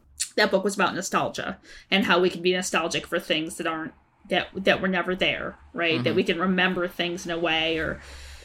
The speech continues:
Speaker 1: or even that we weren't alive for, but we've sort of taken. Um, and so I agree with you. It's really interesting that, like, it's this thing that, it's this notion of this sort of,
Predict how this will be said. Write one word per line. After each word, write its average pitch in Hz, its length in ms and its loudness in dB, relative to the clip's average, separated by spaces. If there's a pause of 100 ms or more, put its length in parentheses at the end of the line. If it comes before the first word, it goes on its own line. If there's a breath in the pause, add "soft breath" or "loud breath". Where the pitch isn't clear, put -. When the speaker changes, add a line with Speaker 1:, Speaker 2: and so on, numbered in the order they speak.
(160 loud breath)
Speaker 1:
or 208 220 6
even 208 340 2
that 175 100 4
we 185 80 4
weren't 190 180 2
alive 170 360 2
for, - 340 -4
but 175 220 0
we've 165 200 -2
sort 160 160 -2
of 156 120 -6
taken. 208 600 0
Um, 175 280 0
and 208 180 2
so 190 440 6
I 208 140 8
agree 208 320 6
with 226 140 2
you. 135 140 2
It's 196 160 -2
really 202 240 4
interesting 180 560 -2
that, 175 160 -2
like, 175 360 0 (540 soft breath)
it's 220 200 6
this 202 180 0
thing 202 220 0
that, - 240 0 (220)
it's 202 160 -2
this 202 160 -2
notion 190 340 2
of 165 100 -4
this 185 160 -2
sort 180 240 0
of, 170 240 -6